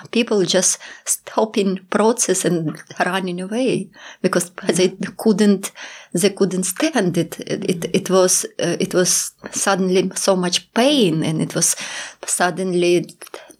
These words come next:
Speaker 1: realization of, um, kind of a genetic memory, you know,
Speaker 2: Yeah,
Speaker 1: which
Speaker 2: transgenerationale Traumata, oder?
Speaker 1: Yeah.
Speaker 2: Ja.
Speaker 1: Ja, which we basically, we don't think about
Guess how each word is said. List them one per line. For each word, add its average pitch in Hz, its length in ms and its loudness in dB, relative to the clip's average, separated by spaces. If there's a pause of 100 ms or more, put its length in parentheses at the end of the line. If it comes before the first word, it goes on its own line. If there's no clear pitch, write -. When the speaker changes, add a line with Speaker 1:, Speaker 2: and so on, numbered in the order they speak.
(240)
Speaker 1:
realization 175 1120 2 (540)
of, 180 400 0
um, 170 600 4 (580)
kind 190 400 4
of 175 280 0
a 165 120 2
genetic - 1040 0
memory, 185 720 4 (260)
you 196 200 0
know, 202 360 2 (240)
Speaker 2:
Yeah, 190 180 -8 (180)
Speaker 1:
which 196 240 4
Speaker 2:
transgenerationale 196 1120 4
Traumata, 175 800 0
oder? 220 200 2
Speaker 1:
Yeah. 233 340 4 (260)
Speaker 2:
Ja. 185 260 0
Speaker 1:
Ja, 214 200 4 (240)
which 208 300 2
we 214 260 4 (280)
basically, 208 480 2
we 208 60 4
don't - 300 -4
think 285 400 4
about 160 340 4